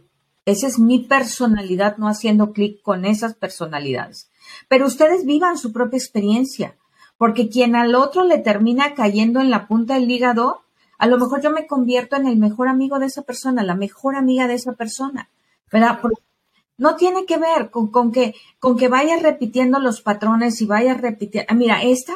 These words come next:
me cae mal y con ella no te lleves", porque, ¿verdad? Y entonces tú ya te enlazas con esas cosas negativas sin abrirte a la posibilidad de ver la otra parte positiva de esa persona, y a lo mejor a ti te cae fregón, ¿no? Entonces,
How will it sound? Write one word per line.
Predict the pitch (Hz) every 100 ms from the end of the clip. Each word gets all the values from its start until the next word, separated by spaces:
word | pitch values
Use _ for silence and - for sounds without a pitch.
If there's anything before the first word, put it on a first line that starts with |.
| 427
me | 226
cae | 220
mal | 220 226 302
y | 294
con | 220 220
ella | 254 339
no | 277
te | 262
lleves", | 214 247 294
porque, | 240 220
¿verdad? | 247 202 180 208 - - - -
Y | 262
entonces | 254 294 370 359 -
tú | 339 392 622 - _ _
ya | 254 262
te | 330
enlazas | 311 285 339 339
con | - 247
esas | 254 302 302
cosas | - 294 294 294 294
negativas | 285 269 262 262 247 233 247 - _ _
sin | - 254
abrirte | 240 226 269 220
a | 294
la | 285 -
posibilidad | 226 226 214 214 214 190 208 214 -
de | 240 214
ver | 269 370 466
la | 311
otra | 262 262 262
parte | 226 214 233
positiva | 220 208 214 208 208 196
de | 190
esa | 233 226
persona, | 254 392 392
y | 240
a |
lo | 220
mejor | 214 214 247 254 _ _ _
a | 190 190
ti | 208
te | 277
cae | 277 180 220 359 - _ _ _
fregón, | 185 226 214 277 427 285 - _ _
¿no? | 196 247 - - - -
Entonces, | - 233 294 302